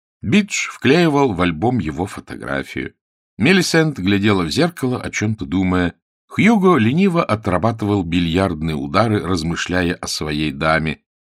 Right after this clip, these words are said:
а отчасти и о том, что хорошо бы съездить в Лондон.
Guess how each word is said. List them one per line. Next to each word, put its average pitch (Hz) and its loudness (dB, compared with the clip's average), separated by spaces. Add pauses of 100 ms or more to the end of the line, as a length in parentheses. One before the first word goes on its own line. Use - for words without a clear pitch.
а 107 4
отчасти 208 0
и 120 0
о 120 2
том, 160 0
что - -4
хорошо 98 0
бы 160 -2
съездить 107 -4
в - -18
Лондон. 76 -6